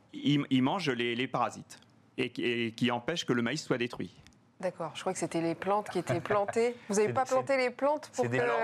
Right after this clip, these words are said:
Speaker 1: on a,
Speaker 2: les, le
Speaker 1: on a aussi,
Speaker 2: parasite
Speaker 1: on a aussi cet exemple qui est ce qu'on appelle des plantes compagnes qui permettent, euh, donc dans une culture par exemple de colza, où on va implanter une, euh, une plante qui va, elle,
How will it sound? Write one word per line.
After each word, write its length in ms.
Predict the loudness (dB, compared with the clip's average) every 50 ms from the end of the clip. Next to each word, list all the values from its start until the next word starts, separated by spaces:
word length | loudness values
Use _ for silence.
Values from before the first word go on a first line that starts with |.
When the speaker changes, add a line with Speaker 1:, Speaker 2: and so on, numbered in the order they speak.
| 2
Speaker 1:
on 40 | 2
a, 20 |
Speaker 2:
les, 60 | 2 2 2 2 2 0
le 40 | 2
Speaker 1:
on 60 | 2
a 40 | 2
aussi, 40 | 2
Speaker 2:
parasite 320 | 2 2 0 0 -2 0 0
Speaker 1:
on 160 | 0 0 2
a 140 | 0 0 0
aussi 260 | -2 -4 -6 -6 -4
cet 240 | 0 0 0 0 0
exemple 540 | -4 -2 -2 -2 -2 -2 -2 -4 -6 -8 -8 -8 -16 -20 -20 -20 -20 _ -4
qui 180 | 2 2 4 4
est 200 | 4 2 0 0
ce 80 | 0
qu'on 100 | 0 0
appelle 300 | 0 0 0 -2 0 0
des 100 | 0 -2
plantes 260 | 0 0 -2 -2 -2
compagnes 540 | 0 -2 -2 0 0 -2 -4 -4 -8 -8 -10 -8 -2
qui 140 | 0 0 0
permettent, 560 | 0 0 -2 0 0 -2 -2 -2 -4 -2 0
euh, 560 | 0 2 2 0 0 0 0 0 0 0 0
donc 240 | 0 0 0 0 -2
dans 140 | -4 -4 -2
une 420 | 0 0 0 2 2 2 2 0
culture 400 | 2 0 0 0 2 0 0 0
par 160 | 0 -2 -2
exemple 240 | -2 -2 -4 -2 0
de 80 | 0 0
colza, 500 | 2 2 0 0 0 0 0 0 -2 -4 -8 -14 -20 -20 -20 -20 -4 0
où 80 | 2 4
on 100 | 4 4
va 200 | 2 0 -2 -2 -2
implanter 580 | -4 -4 -2 -2 -2 -2 0 0 0 2 2 2
une, 300 | 2 2 2 4 4 4
euh, 420 | 2 2 2 2 0 0 0 0 2
une 180 | 2 2 2 2
plante 320 | 0 0 -2 -2 -2 -6
qui 140 | -2 0 0
va, 140 | 0 0 -2 -4
elle, 300 | -4 -4 -2 -4 -4